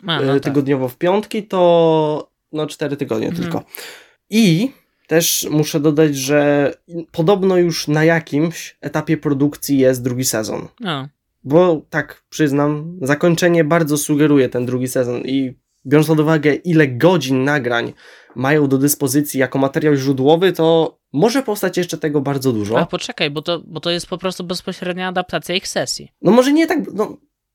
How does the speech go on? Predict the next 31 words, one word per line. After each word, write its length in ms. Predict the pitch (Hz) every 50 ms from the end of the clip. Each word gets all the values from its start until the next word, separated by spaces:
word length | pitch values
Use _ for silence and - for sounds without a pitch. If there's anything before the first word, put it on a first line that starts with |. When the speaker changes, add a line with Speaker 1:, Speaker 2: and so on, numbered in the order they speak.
| _ _ _ -
Speaker 2:
Nie 140 | 440 466 427
bardzo 280 | 392 226 190 165 175
bezśladna, 360 | 170 185 180 - 185 170 175 196
ale 140 | 226 214
tak. 320 | 196 - - - - - _ _ _ _ -
Speaker 1:
No, 400 | 214 - 392 330 247 131 131 131 _ _ _ _ _ -
no 100 | - 165
to 100 | - 208
nie 160 | 214 220 208
wiedziałem, 440 | 220 208 - 196 156 131 127 131 135
bo 100 | 151 160
myślałem, 340 | 175 175 - - 190 180 170
że 80 | 185
oni 160 | 180 180 175
po 100 | - 185
prostu 260 | - 190 175 - - 185
napisali, 840 | 185 180 - - - - 185 175 175 180 175 175 175 170 170 170 156 151
y, 140 | 160 165 160
na 260 | 156 156 160 160 160
bazie 220 | 160 165 170 - -
tego 180 | - 160 175
systemu 420 | 170 - - - - - 170 170 160
gry, 200 | 165 175 180 160
w 60 | -
którym 260 | - - 131 131 127
oni 160 | 123 127 131
grali, 400 | 127 135 139 131 120 123 135 139
ale 200 | 143 - - 156
Speaker 2:
Nie, 60 | 190 202
nie, 140 | 202 196
nie, 160 | 185 - 107